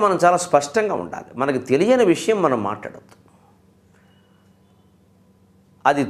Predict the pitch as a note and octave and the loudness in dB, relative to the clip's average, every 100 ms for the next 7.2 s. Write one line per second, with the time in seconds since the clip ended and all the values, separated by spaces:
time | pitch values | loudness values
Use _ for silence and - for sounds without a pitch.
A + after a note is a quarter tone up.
0 | - D#3+ F#3 A3+ A3+ D3+ E3 E3+ F3 C3+ | 0 0 2 2 4 4 2 2 0 -2
1 | G2 D#2+ - - - _ _ _ _ - | -2 -6 -10 -16 -20 _ _ _ _ 0
2 | C#3+ D3+ B2+ C#3+ D3+ D#3+ F#3 F#3+ F#3 F3+ | 2 2 4 4 4 2 2 2 2 2
3 | F3+ - B2 D3+ F#3 G2+ E2+ - - _ | 2 2 2 2 0 -2 -6 -14 -20 _
4 | _ _ _ _ _ _ _ _ _ _ | _ _ _ _ _ _ _ _ _ _
5 | - _ - C#3 F3+ F#3 G#3+ G3 E3 E3 | -20 _ 2 2 4 0 2 4 4 4
6 | F#3+ F3 D#3+ E3+ E3 - - - A#2+ C#3+ | 4 4 4 4 2 -2 -18 -4 0 2
7 | D#3+ | 4